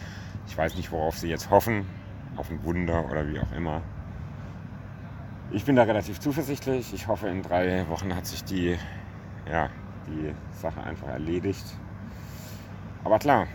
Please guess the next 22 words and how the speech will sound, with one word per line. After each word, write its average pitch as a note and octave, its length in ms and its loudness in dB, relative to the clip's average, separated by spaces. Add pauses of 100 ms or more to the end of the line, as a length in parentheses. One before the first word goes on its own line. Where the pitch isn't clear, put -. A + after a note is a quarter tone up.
(120)
es - 100 -8
gibt - 240 -6
halt, F2+ 320 2 (1200)
ja, A#2 100 -4
es G#2+ 100 -8
gibt - 180 -8
halt E2 140 -6
Leute, G2+ 340 -2 (120)
die, G2 340 -2 (560)
oder D#2 140 -2
es D2 180 -6
wird A2+ 160 0
halt, A2+ 240 0
wurde A2+ 300 6
immer A#2+ 160 4
dieses G2 200 0
Spiel G#2+ 220 -2
gespielt. F2 560 -2 (1200)
Ich F2 120 -4
bin - 100 -2
der E2+ 80 4
Heilsbringer. B2 500 2